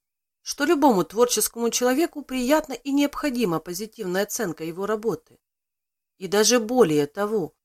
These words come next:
полезно получать хвалебные отзывы о деле, которое ты достойно делаешь. Но эта чистая, искренняя восторженность Полины,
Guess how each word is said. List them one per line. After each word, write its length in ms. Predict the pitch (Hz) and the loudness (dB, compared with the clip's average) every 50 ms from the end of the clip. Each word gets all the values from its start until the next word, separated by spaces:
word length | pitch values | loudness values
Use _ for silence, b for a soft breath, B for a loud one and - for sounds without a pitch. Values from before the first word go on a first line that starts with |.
| _ _ _ _ _ _ _ _ _ _ _ _ | _ _ _ _ _ _ _ _ _ _ _ _
полезно 580 | 175 175 196 202 220 247 247 208 170 170 165 | -2 0 4 4 6 6 6 6 4 2 0
получать 520 | 160 - 175 170 185 190 - 247 226 220 - | 0 0 -2 -2 0 0 2 2 2 0 0
хвалебные 600 | - 190 196 214 247 269 247 208 214 220 220 214 | 0 0 2 2 2 2 2 4 4 6 6 8
отзывы 480 | 247 294 330 254 233 269 262 247 277 | 6 6 4 2 0 -2 2 4 6
о 80 | 285 285 | 6 6
деле, 360 | 240 233 269 240 180 151 151 | 4 4 2 4 4 4 2
которое 420 | - - 196 - 269 269 254 247 | 0 -4 -6 -4 -2 2 4 4
ты 160 | 240 240 269 233 | 4 4 0 -2
достойно 520 | 214 254 254 - - 285 294 285 294 285 | -2 0 0 0 0 0 2 4 4 2
делаешь. 640 | 247 233 233 190 156 135 120 - - - - - _ _ _ _ _ _ _ _ _ _ _ _ _ _ _ _ _ _ _ _ _ _ _ | 2 2 2 2 2 0 -4 -6 -6 -8 -8 -10 _ _ _ _ _ _ _ _ _ _ _ _ _ _ _ _ _ _ _ _ _ _ _
Но 280 | 185 190 190 196 214 226 | -6 -2 0 4 6 6
эта 420 | 247 277 285 269 247 - 190 185 | 6 8 6 4 4 2 0 -2
чистая, 840 | 185 - - - - - 262 269 277 - - - - 185 180 175 165 | -2 -2 0 0 2 4 4 6 6 4 4 0 -2 -4 -2 0 0
искренняя 720 | 156 - - 247 262 240 - - - 196 190 190 185 180 180 | 0 -2 -2 -4 -4 -2 -2 -4 -4 -4 -2 0 0 0 0
восторженность 800 | 175 202 208 - - - 254 262 - 180 180 190 185 175 - - | 0 0 0 0 -2 -2 -4 -2 -2 0 0 0 -2 -2 -4 -6
Полины, 560 | - 220 233 233 302 381 392 285 208 156 147 | -4 -4 -2 0 0 2 2 2 0 0 -4